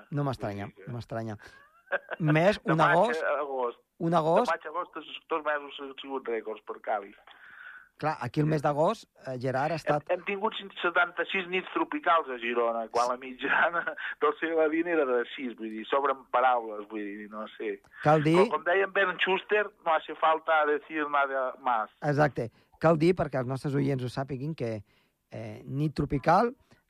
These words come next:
Speaker 1: representa temperatures mínimes de vint graus o més.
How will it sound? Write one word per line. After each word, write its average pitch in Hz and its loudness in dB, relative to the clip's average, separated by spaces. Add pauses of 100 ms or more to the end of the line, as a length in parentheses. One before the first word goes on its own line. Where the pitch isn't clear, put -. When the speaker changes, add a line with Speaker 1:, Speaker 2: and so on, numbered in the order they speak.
(100)
Speaker 1:
representa 160 0
temperatures 131 -2 (280)
mínimes 240 0 (480)
de 143 -4
vint 196 2
graus 208 4
o 156 2
més. 120 -4